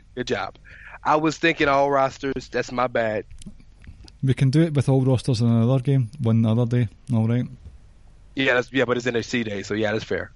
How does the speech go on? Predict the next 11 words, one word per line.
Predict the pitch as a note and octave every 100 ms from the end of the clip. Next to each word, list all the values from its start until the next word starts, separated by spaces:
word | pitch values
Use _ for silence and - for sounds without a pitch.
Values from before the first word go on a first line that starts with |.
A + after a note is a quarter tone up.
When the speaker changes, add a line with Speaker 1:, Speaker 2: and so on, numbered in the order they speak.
| -
Speaker 1:
Yeah, | A2 G2+
that's | G#2+
my | A2+ G2+
bad. | - - -
Speaker 2:
That's | C#3 D3+ C#3
all | B2
right. | A#2 - - - - C#3
Uh, | A#2 B2 B2 -
right, | C#3+ D3 -
next | F#3 C#3 C#3 B2
round. | C3 C3+ C3+ -